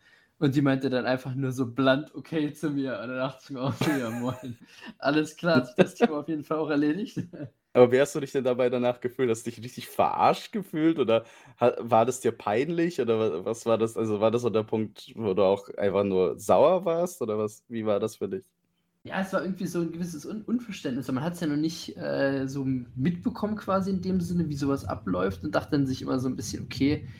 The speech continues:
Speaker 1: ja, dann, dann zeige ich quasi so ein bisschen, dass ich Interesse hab" und so. Also, es war dann eigentlich eher so natürlich ein bisschen, dass man enttäuscht ist, dass eine Erwartung nicht so ganz,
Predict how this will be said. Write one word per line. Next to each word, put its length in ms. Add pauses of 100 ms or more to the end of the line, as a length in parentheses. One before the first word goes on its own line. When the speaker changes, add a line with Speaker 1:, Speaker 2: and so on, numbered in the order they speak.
(160)
Speaker 1:
ja, 100
dann, 240
dann 360
zeige 280
ich 140
quasi 280
so 120
ein 160
bisschen, 200
dass 200
ich 60
Interesse 520
hab" 220 (460)
und 120
so. 220
Also, 160
es 100
war 140
dann 100
eigentlich 300
eher 100
so 100
natürlich 380
ein 60
bisschen, 500
dass 160
man 100
enttäuscht 460
ist, 140
dass 120
eine 120
Erwartung 400
nicht 160
so 80
ganz, 500